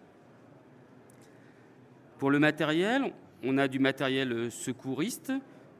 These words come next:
standard, euh, validé par, euh, les affaires maritimes.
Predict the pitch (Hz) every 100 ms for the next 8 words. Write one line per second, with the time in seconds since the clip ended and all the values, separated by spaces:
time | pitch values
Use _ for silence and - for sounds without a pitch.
0 | - - - 127 120 156 294 247 127 -
1 | - 104 107 107 104 107 104 101 101 120
2 | 123 127 131 143 143 117 107 110 107 107
3 | 107 107 107 107 110 117 104 107 107 -
4 | 247 311